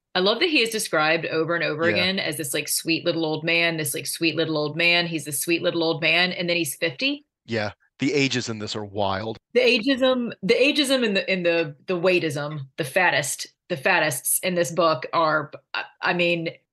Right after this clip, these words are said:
Speaker 2: But every man in this book was gonna drop dead of a heart attack by sixty-three, right? Like, nobody was making it to seventy.
Speaker 1: I mean, the way they all
Speaker 2: In
Speaker 1: drink and
Speaker 2: this
Speaker 1: smoke cigarettes, I guess,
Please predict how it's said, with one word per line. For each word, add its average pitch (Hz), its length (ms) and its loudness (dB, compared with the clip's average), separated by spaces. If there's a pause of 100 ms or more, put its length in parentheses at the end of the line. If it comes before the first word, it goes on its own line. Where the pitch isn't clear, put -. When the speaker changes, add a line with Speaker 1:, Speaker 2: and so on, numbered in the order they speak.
Speaker 2:
But 170 140 0
every 226 240 4
man 175 260 4
in 143 80 2
this 123 140 -2
book 139 240 -4
was 117 100 -6
gonna 113 180 2
drop 113 280 2
dead 110 160 2
of 98 40 -6
a 101 80 -4
heart 110 200 -2
attack 104 280 -2
by 101 120 -2
sixty-three, 104 800 -2
right? 104 300 0
Like, 110 180 0
nobody 117 400 4
was 104 180 -2
making 107 260 0
it 95 100 -6
to 110 60 -6
seventy. - 580 -6
Speaker 1:
I 214 180 0
mean, 247 180 0
the 247 80 0
way 285 180 4
they 311 140 2
all 262 80 6
Speaker 2:
In 220 60 2
Speaker 1:
drink 214 220 4
and 214 60 2
Speaker 2:
this 185 80 2
Speaker 1:
smoke 185 240 0
cigarettes, 170 520 2
I 160 80 2
guess, 165 180 2